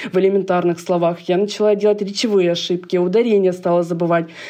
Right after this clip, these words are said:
Хотя в школе я была там просто гуру русского языка, олимпиадницей,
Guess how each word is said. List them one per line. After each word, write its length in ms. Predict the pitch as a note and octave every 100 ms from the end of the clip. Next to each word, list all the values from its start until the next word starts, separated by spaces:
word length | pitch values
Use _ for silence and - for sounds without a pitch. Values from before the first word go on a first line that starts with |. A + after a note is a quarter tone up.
| -
Хотя 260 | F#3+ F#3+
в 40 | F#3
школе 400 | - G#3 C4+ A3+
я 140 | F3+
была 260 | F3 F3+ F3+
там 180 | F3+ F3
просто 360 | F#3 F3+ E3+ - -
гуру 400 | G3+ F#3+ A#3+ G3+
русского 380 | F3+ F#3+ - F3+
языка, 520 | F3+ F3+ F#3 F#3+ F#3
олимпиадницей, 960 | - F#3 F#3 F#3+ F#3+ F#3+ F3 - E3+ E3